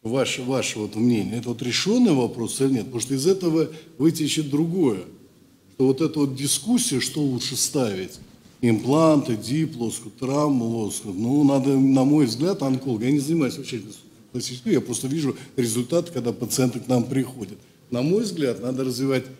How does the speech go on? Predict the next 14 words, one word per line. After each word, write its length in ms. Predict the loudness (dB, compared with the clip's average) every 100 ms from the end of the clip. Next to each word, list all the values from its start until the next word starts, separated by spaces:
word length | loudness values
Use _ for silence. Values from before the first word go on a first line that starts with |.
| -20 -8
и 220 | -2 0
то, 320 | 0 0 0 0
и 240 | -4 -6
то. 320 | -6 -8 -8 -6
Просто 260 | -6 -6 -8
каждому 440 | -4 -4 -2 -2
методу 380 | 0 0 -2 -2
должны 260 | -2 -4
быть 80 | -6
аб-, 200 | -10 -12 -18 -20 -16
абсолютно 640 | -6 -2 0 -2 -2 -6
определённые, 680 | -6 -10 -6 -2 0 2 0
чёткие 420 | 0 -6 -4 -8
показания, 640 | -8 -8 -6 -2 -2 -4